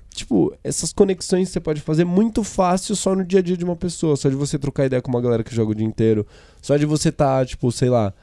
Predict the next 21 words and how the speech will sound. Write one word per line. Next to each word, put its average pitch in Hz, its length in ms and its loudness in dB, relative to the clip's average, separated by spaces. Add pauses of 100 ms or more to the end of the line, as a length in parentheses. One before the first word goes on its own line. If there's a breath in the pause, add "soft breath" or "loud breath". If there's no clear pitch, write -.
(240 soft breath)
vai 107 340 2
numa 127 260 4
gaming 123 340 4
house, 107 380 2
vai 98 260 0
numa 120 200 0
casa 104 600 2
onde 98 240 -2
todo 101 180 2
mundo 101 200 2
joga. 90 500 2
Tipo, - 220 -8
presta 127 340 0
atenção, 113 560 0
tá 80 140 -6
ligado? 82 400 -2 (360 soft breath)
Tem 156 160 2
diversos 120 760 0
pontos 90 340 -6
de 85 60 -8
contato. 80 600 -8